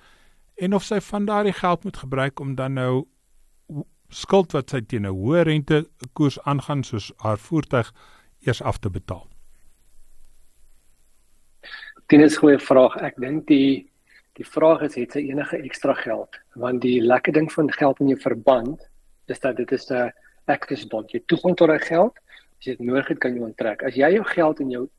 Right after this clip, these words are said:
Speaker 2: kar indruk, wat teen 'n hoë rentekoers is, en jy wil dit onttrek, dan gaan die bank vir jou laag. Hulle gaan dit nie vir jou teruggee nie. Maar as jy, so kom ons sê, eerste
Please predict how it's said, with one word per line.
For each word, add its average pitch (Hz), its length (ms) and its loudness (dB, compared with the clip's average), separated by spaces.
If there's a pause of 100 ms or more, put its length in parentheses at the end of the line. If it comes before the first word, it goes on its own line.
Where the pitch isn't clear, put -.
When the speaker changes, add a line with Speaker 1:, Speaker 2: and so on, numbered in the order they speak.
Speaker 2:
kar 220 320 0
indruk, 123 520 -8
wat 120 140 -6
teen 123 140 -6
'n 117 80 -6
hoë 131 300 4
rentekoers 123 580 -2
is, 180 220 -2 (720)
en 135 140 -4
jy 143 180 4
wil 208 80 4
dit 202 140 4
onttrek, 156 460 4
dan 139 100 -2
gaan 180 140 -6
die 175 100 -2
bank 139 240 -2
vir 151 160 -4
jou 123 60 -2
laag. 107 220 -6 (480)
Hulle 131 180 -12
gaan 156 160 -4
dit 151 100 -6
nie 160 80 0
vir 147 160 4
jou - 20 2
teruggee - 380 -4
nie. - 180 -10 (1000)
Maar 135 340 4 (260)
as 214 280 2
jy, 175 260 -2
so - 160 -10
kom 175 200 -4
ons 202 220 -2
sê, 165 220 2 (160)
eerste 175 420 2